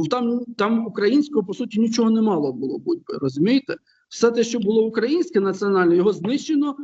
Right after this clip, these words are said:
винищено, заборонено, здійснено геноцид. І в спорті так само. Сотні, тисячі спортсменів у двадцятих, тридцятих роках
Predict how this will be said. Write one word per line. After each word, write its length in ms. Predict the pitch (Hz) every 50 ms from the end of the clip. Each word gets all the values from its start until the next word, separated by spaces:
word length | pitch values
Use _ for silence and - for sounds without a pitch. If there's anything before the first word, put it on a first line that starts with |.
| - - -
винищено, 600 | 160 151 190 240 254 269 262 254 - 254 240 220 185
заборонено, 840 | 165 190 190 185 202 202 202 226 254 240 226 233 226 214 202 208 - - - - -
здійснено 600 | 160 151 151 160 175 233 214 233 220 202 202 196 175
геноцид. 540 | 196 196 202 208 202 202 - 269 302 339 339 - - _ _ -
І 100 | 202 202
в 60 | 180
спорті 420 | 190 202 - 269 277 269 - 269 262
так 160 | 285 269 269
само. 540 | - - 262 226 196 160 151 147 143 - - -
Сотні, 560 | - - - - - 294 294 - - 202 175
тисячі 420 | 180 254 247 247 226 202 233 226
спортсменів 720 | 202 - - 233 220 226 226 262 302 320 294 247 220 185
у 60 | 160 156
двадцятих, 580 | 147 208 247 240 - 247 247 214 - 202 180
тридцятих 540 | - 226 214 - - 214 214 214 180 156 -
роках 360 | 185 185 185 214 254 262 254